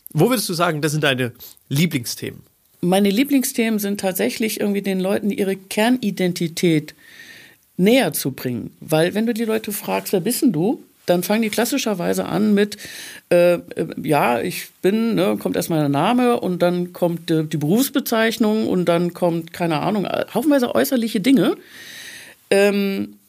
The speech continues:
Speaker 2: aber eigentlich nichts, was die Person als solches ausmacht. Das heißt, also das, was ich mir auf meine Fahne geschrieben habe, ist mein eigenes Thema, nämlich irgendwie, „Komm doch mal bitte vom Außen zu dir hin, zurück zu dir.“ Und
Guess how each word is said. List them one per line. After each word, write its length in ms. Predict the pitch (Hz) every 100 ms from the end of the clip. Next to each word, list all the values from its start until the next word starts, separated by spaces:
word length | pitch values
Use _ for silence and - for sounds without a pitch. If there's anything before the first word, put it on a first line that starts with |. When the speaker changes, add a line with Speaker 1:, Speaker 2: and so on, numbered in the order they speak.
| _ -
Speaker 2:
aber 320 | - 196 190
eigentlich 460 | 202 240 247 208 -
nichts, 480 | 208 302 - - -
was 200 | 185 180
die 120 | 185
Person 800 | 175 190 170 143 277 311 156 123 - _ _ _ _ -
als 180 | 180 175
solches 440 | 202 214 196 -
ausmacht. 540 | 233 247 - - - - _ _ - - - -
Das 180 | 185 190
heißt, 340 | 220 220 - -
also 200 | 202 208
das, 340 | 214 247 -
was 160 | 226 -
ich 200 | 226 247
mir 160 | 233
auf 140 | 208 220
meine 180 | 214 208
Fahne 320 | 196 220 240
geschrieben 420 | 226 - 226 208
habe, 200 | 208 202
ist 120 | -
mein 140 | 196 -
eigenes 400 | 220 214 208 -
Thema, 400 | 254 185 202 269 - - - -
nämlich 420 | 202 202 196 -
irgendwie, 300 | 202 202 196
„Komm 180 | 214 214
doch 140 | 202
mal 80 | 208
bitte 220 | 208 208
vom 200 | 202 185
Außen 380 | 139 208 214 208
zu 140 | -
dir 140 | 190 185
hin, 320 | 208 139 - - - - _
zurück 360 | - 196 240 -
zu 140 | 208
dir.“ 300 | 180 202 156
Und 140 | 170